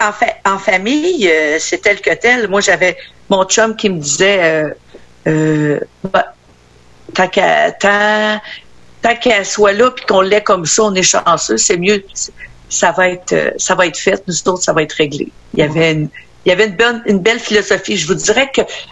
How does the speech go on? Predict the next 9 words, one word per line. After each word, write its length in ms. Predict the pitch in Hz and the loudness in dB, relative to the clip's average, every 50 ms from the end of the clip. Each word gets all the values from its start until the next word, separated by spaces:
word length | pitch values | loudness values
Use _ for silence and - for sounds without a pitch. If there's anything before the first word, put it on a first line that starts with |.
| - - | -6 0
ma, 160 | 175 180 185 180 185 190 196 - _ _ - | 2 2 2 2 0 -6 -6 -8 _ _ -2
ma, 680 | 180 180 180 175 170 170 165 160 156 151 147 139 120 - - | 2 2 4 4 4 4 2 2 2 2 0 0 -2 -4 -2
ma 140 | - - 160 | -2 0 0
mademoiselle, 680 | 160 170 170 170 165 175 180 165 - 202 226 254 247 226 | 2 0 0 0 2 2 2 2 4 2 2 2 2 2
elle, 220 | - 202 208 196 | 2 2 4 4
euh, 140 | 170 160 156 - - - - - | 4 4 4 2 0 -10 -16 -8
ça 160 | - - 202 185 | -2 0 0 2
l'a 140 | 185 196 | 2 0
insécurisée. 760 | 208 202 - - 214 - - 220 208 202 - - 208 190 - | 0 0 0 -2 -2 0 0 2 2 2 4 4 2 2 0